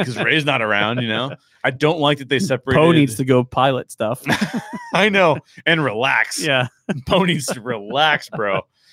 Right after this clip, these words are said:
Speaker 1: I, uh, but I, I, so I think that, um, that's what, that, those are the issues that I have personally with Canto Bight, uh, and how that, how that plays out. So that would have made the story better for me if we would have had, go straight to the Star Destroyer,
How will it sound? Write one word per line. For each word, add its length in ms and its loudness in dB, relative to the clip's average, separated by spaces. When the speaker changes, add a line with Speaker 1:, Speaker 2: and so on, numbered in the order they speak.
Speaker 1:
I, 300 4
uh, 680 2
but 140 -2
I, 260 2
I, 100 -2
so 160 -6
I 100 0
think 320 -8
that, 300 -4
um, 440 -10
that's 280 0
what, 220 -4
that, 220 2
those 180 -2
are 40 -8
the 140 -8
issues 280 -10
that 100 -8
I 100 -2
have 220 -6
personally 320 -12
with 120 -16
Canto 260 -10
Bight, 340 -8
uh, 540 -10
and 180 -8
how 120 -6
that, 240 -6
how 120 -8
that 160 -4
plays 220 -8
out. 260 -4
So 140 -8
that 200 -2
would 140 -6
have 80 -8
made 160 -6
the 80 -12
story 240 -8
better 260 -8
for 140 -20
me 180 -16
if 120 -18
we 60 -12
would 120 -6
have 100 -4
had, 220 -4
go 140 -4
straight 320 -2
to 60 -12
the 100 -8
Star 180 0
Destroyer, 600 -2